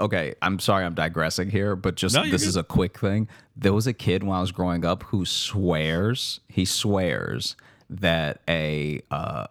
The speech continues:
Speaker 1: <laughs> that one Fourth of July, he was shooting the Roman candles. And you know,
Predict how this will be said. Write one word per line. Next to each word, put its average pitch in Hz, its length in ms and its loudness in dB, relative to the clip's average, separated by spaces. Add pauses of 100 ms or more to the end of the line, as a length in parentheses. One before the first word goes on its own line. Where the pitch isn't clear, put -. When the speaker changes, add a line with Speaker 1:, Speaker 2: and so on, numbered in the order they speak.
Speaker 1:
<laughs> - 1400 -2
that 85 160 2
one 87 240 0
Fourth 92 320 -2
of 90 60 -2
July, 87 640 0 (220)
he - 140 0
was 92 140 2
shooting 90 520 0
the 87 200 -2
Roman 87 400 0
candles. 95 460 0
And 131 120 2
you 151 60 6
know, 285 160 0